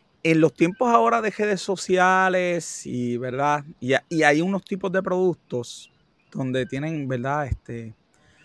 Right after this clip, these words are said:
donde mucha gente va a ir. Por ejemplo, voy, voy a utilizar el ejemplo de, de autos, pero pueden haber otro tipo de ejemplos. Eh, quizás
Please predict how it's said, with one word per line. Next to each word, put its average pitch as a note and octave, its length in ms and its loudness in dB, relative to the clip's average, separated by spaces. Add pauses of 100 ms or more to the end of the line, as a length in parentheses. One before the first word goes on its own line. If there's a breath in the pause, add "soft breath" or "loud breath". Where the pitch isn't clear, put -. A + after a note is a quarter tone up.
(340 soft breath)
donde D#3 160 0
mucha A#3 300 0
gente B3+ 280 0
va C3 180 0
a B2 80 -2
ir. A#2+ 180 -12 (260)
Por C3 120 -2
ejemplo, D3 420 -2
voy, C3+ 160 0
voy D3 180 2
a F3+ 40 6
utilizar G#3 440 -2
el G3 60 0
ejemplo G3 300 -2
de, G3 120 -2
de F3 180 0
autos, F3+ 460 0
pero A#2 420 -4
pueden C#3 260 -2
haber D3+ 340 0
otro C3+ 260 -4
tipo C#3 260 -8
de C#3 180 -6
ejemplos. A2+ 640 -10 (1000 loud breath)
Eh, C3+ 60 -10
quizás C#3+ 320 0